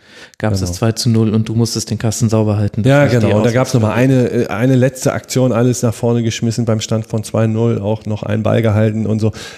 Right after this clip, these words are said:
Speaker 2: Also die Saison lief wirklich gut für mich und, und dann eben mit diesem Spiel in Porto,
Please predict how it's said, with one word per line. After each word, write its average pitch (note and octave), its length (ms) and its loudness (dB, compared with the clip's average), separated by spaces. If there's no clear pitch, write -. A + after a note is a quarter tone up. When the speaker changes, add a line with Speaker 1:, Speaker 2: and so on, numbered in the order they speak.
Speaker 2:
Also B2 300 2
die B2 100 2
Saison B2 380 2
lief C#3 200 0
wirklich B2 460 -2
gut D#3+ 160 -2
für D3 160 0
mich D3 280 0
und, A#2 300 -2
und - 440 -2
dann A#2 200 2
eben A2+ 220 0
mit A2+ 180 0
diesem G#2+ 340 -4
Spiel A#2 280 0
in G#2 160 -2
Porto, A#2+ 680 0